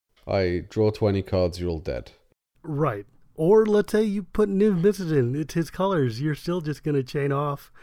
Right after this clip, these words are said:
Speaker 2: It's just,
Speaker 1: Yeah.
Speaker 2: this gets so, I mean, the first time you do it, you feel awesome. It's amazing.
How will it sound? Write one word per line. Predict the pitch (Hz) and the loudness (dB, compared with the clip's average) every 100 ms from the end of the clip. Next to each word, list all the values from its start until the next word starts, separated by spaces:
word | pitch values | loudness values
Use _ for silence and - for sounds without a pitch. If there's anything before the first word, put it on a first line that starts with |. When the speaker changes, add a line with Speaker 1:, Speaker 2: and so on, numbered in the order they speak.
| - - - - _ | -20 -20 -20 -20 _
Speaker 2:
It's | - 170 | -2 0
just, | 202 175 - | 2 0 0
Speaker 1:
Yeah. | |
Speaker 2:
this | 165 - | -4 -2
gets | 180 165 - | -4 -4 -8
so, | - 151 147 156 156 151 147 - - - - 120 104 _ - | -8 -4 -2 -2 -4 -6 -10 -14 -20 -20 -18 -16 -16 _ -4
I | 180 | 2
mean, | 156 156 135 | 4 4 4
the | 131 | 0
first | - 202 - | 0 0 0
time | 165 147 | -2 0
you | 123 | 0
do | 123 117 | 0 -2
it, | 117 | -4
you | - 139 | -4 -4
feel | 143 - 123 110 | -4 -4 -6 -6
awesome. | - 104 95 - - _ - - - | -4 -4 -4 -12 -18 _ -20 -20 -2
It's | 180 156 | -2 2
amazing. | 147 117 117 110 107 98 90 | 2 2 0 0 -2 -6 -12